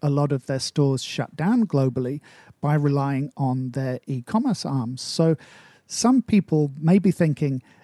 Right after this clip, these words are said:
"Is the world really crying out for a, a new iPad right now?" But like we said, it's a demonstration of confidence that a company like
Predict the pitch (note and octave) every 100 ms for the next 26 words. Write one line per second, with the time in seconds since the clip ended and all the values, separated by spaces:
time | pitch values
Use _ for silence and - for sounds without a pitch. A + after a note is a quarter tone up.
0 | _ - F#3+ F3 - E3+ D#3 D3+ D3 C#3
1 | D#3+ E3 D3+ C#3 F3+ D#3+ D3 D3+ B2+ -
2 | E3 D3+ - D3+ D3 D3+ C3+ - F#3 C4
3 | - C#3+ C3 C3+ A#2+ C3+ B2 D#3+ - -
4 | - - F#3+ E3+ _ _ _ - E3 -
5 | D#3 A3+ E3 - E3 - F#3 D3+ - D3
6 | D#3 D#3 - C#3 C3+ C3 B2+ - F#3 A#3+
7 | - C3+ A#2+ - - - C#3 - - G3
8 | G#3+ F#3 D3+ C3+